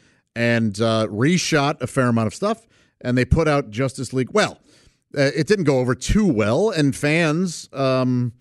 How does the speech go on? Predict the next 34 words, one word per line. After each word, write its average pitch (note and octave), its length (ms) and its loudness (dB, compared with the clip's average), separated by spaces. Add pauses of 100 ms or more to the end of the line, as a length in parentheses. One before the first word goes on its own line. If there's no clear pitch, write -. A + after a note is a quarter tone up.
(320)
demanded D3+ 520 2
they C#3+ 120 2
see D#3+ 180 -4
the C#3+ 140 0
Zack A2 460 -4
Snyder A#2+ 400 -2
cut, G3 400 -4 (240)
the A#2+ 160 2
original, C3 720 2
original C#3+ 400 0
vision C3+ 600 -2 (760)
of A#2+ 200 -2
the A#2+ 100 2
man C3 320 2
who C3+ 160 2
had B2 80 0
directed A2+ 440 0
Man G#2+ 220 0
of F#2+ 80 -4
Steel A#3 640 0
and, A2+ 320 -2
uh, G2+ 280 0 (600)
Batman A#2+ 360 0
versus A2 280 -4
Superman. D#3+ 580 0 (200)
They D3+ 160 2
wanted E3 240 0
to D3 80 0
see C#3 260 -4
this, B2 480 -4
uh, G#2+ 200 -12
his C#3+ 540 2
version. A2 500 -4
So E3 340 -2